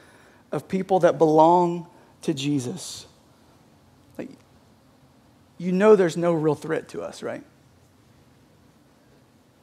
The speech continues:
There's no real worldly threat to the Church of Jesus Christ. There's no political force. There's no military force. There's no legislation.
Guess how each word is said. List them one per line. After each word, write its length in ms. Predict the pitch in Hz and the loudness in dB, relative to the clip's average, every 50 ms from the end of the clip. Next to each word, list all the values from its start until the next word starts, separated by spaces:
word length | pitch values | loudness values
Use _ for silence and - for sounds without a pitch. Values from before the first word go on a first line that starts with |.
| _ - | _ -8
There's 160 | - 165 151 | -6 -4 0
no 140 | 175 208 220 | 4 4 6
real 200 | 214 214 208 175 | 6 6 4 2
worldly 440 | 151 151 170 180 180 175 160 160 147 | 2 2 4 4 4 4 2 -2 -6
threat 400 | 135 - 147 151 147 147 - - | -6 -6 -6 -4 -4 -4 -6 -8
to 100 | - 151 | -10 -10
the 80 | 139 | -10
Church 320 | 131 - - 151 135 127 - | -10 -8 -6 -6 -6 -8 -10
of 80 | 139 | -12
Jesus 300 | 127 131 131 123 120 - | -10 -8 -8 -8 -10 -12
Christ. 400 | - - - - - - - - _ _ _ _ _ _ _ _ _ _ _ _ _ _ _ _ - | -14 -14 -14 -14 -14 -16 -20 -20 _ _ _ _ _ _ _ _ _ _ _ _ _ _ _ _ -4
There's 200 | - 175 151 147 | -4 -4 -2 0
no 180 | 160 156 143 | 0 0 0
political 540 | 135 - - - 143 147 170 180 185 - 180 | 0 -2 -6 -2 0 2 2 2 0 -2 -6
force. 520 | - - - 175 175 170 160 - - - - - - - - _ _ | -8 -6 -4 -4 -4 -4 -6 -8 -12 -16 -18 -20 -20 -20 -20 _ _
There's 160 | - - 139 135 | -10 -8 -6 -4
no 100 | 143 135 | -4 -4
military 560 | 135 139 156 170 180 165 - 190 175 165 160 | 0 0 2 2 2 0 -2 -2 -4 -4 -4
force. 500 | - - 170 160 160 156 - - - - - - - - - - _ | -6 -4 -4 -2 -2 -4 -6 -10 -14 -16 -20 -20 -20 -20 -20 -12 _
There's 260 | - 151 151 139 143 | -2 -2 -2 -2 0
no 320 | 151 147 143 139 135 135 - - - - | 0 0 0 0 0 -2 -6 -12 -16 -4
legislation. 1040 | - 156 156 139 135 135 - - - 180 185 190 185 - 208 185 180 175 175 175 175 | 0 0 0 0 0 -4 -6 -2 0 2 2 2 2 0 -2 -2 -2 -2 -4 -6 -10